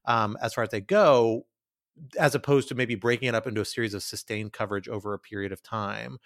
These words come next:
Um, doesn't mean you can't do one or the other, but it does strike me as a particular package, particularly after this is, like, obviously a long reporting stream they've done. Um, releasing them all over the course of, like, just a matter of days too, instead of spreading out a particular period, um, where they may get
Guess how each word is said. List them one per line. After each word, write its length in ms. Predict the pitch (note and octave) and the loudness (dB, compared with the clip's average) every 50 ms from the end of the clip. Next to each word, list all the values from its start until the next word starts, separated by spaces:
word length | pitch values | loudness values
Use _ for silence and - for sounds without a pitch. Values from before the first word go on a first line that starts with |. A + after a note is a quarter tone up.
| - - - - _ _ _ - | -20 -20 -20 -20 _ _ _ 0
Um, 220 | C3+ C3 B2 A#2 | 2 2 2 6
doesn't 160 | A2 E3+ F#3 D#3+ | 8 8 8 8
mean 100 | C#3 A#2+ | 6 0
you 80 | G#2+ | -4
can't 320 | - - - E3 E3+ D#3+ - | -8 -6 -4 -4 -4 -2 -2
do 140 | C#3+ B2+ | -2 -4
one 180 | A2+ G#2+ G#2+ G2+ | -2 -4 -4 -6
or 60 | G2 | -6
the 140 | F#2+ G2+ G2 | -4 -4 -4
other, 320 | F#2+ G2 G2 G2 G2 G#2 | -4 -4 -6 -6 -8 -10
but 200 | G2 G2 A#2+ A2 | -8 -4 -2 -2
it 140 | G#2 G2+ - | -2 -2 0
does 160 | - C3+ B2 | 2 2 2
strike 180 | - - B2 G#2+ | 2 -2 -6 -6
me 60 | - | -6
as 80 | G#2+ F#2 | -8 -10
a 40 | - | -10
particular 760 | - G2+ - - A2 - A2 G#2+ G#2 G#2 G2+ G2+ G#2+ - _ _ | -12 -14 -12 -14 -12 -10 -8 -6 -4 -4 -4 -4 -6 -8 _ _
package, 420 | - A2+ G#2 G2 - A2+ G2 - - _ | -2 -2 -2 -2 -2 -6 -12 -12 -8 _
particularly 400 | - A#2 G#2 A#2 G2 - G#2 G2+ | -4 -2 -2 -4 -4 -2 0 0
after 240 | G2+ G2 - - G2+ | 0 -2 -2 -6 -10
this 140 | G2 F#2 - | -10 -10 -12
is, 100 | G2 F#2+ | -12 -10
like, 160 | G2+ G2 - | -10 -10 -6
obviously 320 | - G2 G2+ G2+ - - G#2 | -8 -8 -8 -8 -10 -10 -10
a 60 | F#2 | -10
long 360 | F#2+ G2 G2+ G2 G2 G2 G2+ | -10 -14 -14 -14 -14 -14 -14
reporting 460 | G2+ G2+ - _ - G#2+ G#2 G#2+ G2+ | -14 -16 -16 _ -10 -8 -8 -8 -10
stream 300 | - - - G#2+ G#2+ G#2+ | -14 -18 -16 -16 -16 -14
they've 220 | A2+ A#2 A2+ A2 - | -14 -14 -16 -12 -12
done. 340 | B2 A#2+ A#2+ B2+ B2 C3+ - _ - - - - _ _ | -12 -10 -10 -12 -14 -18 -20 _ -20 -20 -20 -20 _ _
Um, 240 | A#2+ B2 A#2 A2+ A2+ | -2 -2 0 0 2
releasing 260 | C3 C#3 C#3 - C#3 | 2 2 2 2 0
them 100 | C3 B2 | -2 0
all 140 | B2 B2 B2 | 0 0 0
over 100 | A#2 A#2 | 0 0
the 60 | G#2+ | -2
course 260 | - - B2 A2+ - - | -2 -2 -4 -4 -4 -4
of, 40 | |
like, 240 | G2 G2 F#2 - - _ _ _ _ - | -6 -8 -8 -8 -12 _ _ _ _ -10
just 160 | - A#2 - | -10 -8 -8
a 40 | A2 | -6
matter 220 | G#2+ G#2+ G2+ G2 | -6 -6 -6 -6
of 160 | F2+ F2 F#2+ | -8 -10 _
days 400 | G#2 C3+ D3 C#3+ A#2 G#2 F#2 - | -2 0 2 2 2 0 -2 -4
too, 300 | - - - C3 A2 G#2 | -8 -6 -4 -2 -2 -2
instead 320 | G2 F#2 - - A2 G2 G2 | -4 -6 -8 -8 -6 -4 -4
of 180 | G2 F#2+ - _ _ - _ _ _ _ | -6 -6 -10 _ _ -20 _ _ _ _
spreading 380 | _ - - - A#2 A2 A2+ | _ -8 -2 -2 0 0 0
out 100 | A2 G#2 | 0 -2
a 60 | G2+ | -2
particular 440 | - - G#2+ G2+ G2 - G#2 G2+ F#2+ | -4 -6 -10 -10 -10 -8 -6 -6 -6
period, 640 | F2+ _ - - G2+ G2 G2 G2 G2 F#2+ F#2+ F#2+ - _ - _ _ - | -6 _ -12 -10 -8 -6 -6 -6 -6 -6 -6 -8 -12 _ -20 _ _ -6
um, 180 | A2+ G#2+ G#2 | -6 -4 -4
where 100 | G#2 G#2 | -2 -2
they 40 | G#2 | -4
may 220 | G2+ G2+ G#2 G#2 G2+ | -4 -2 -4 -4 -4
get 320 | F#2+ G2 - A2 G#2 - | -6 -6 -6 -6 -6 -6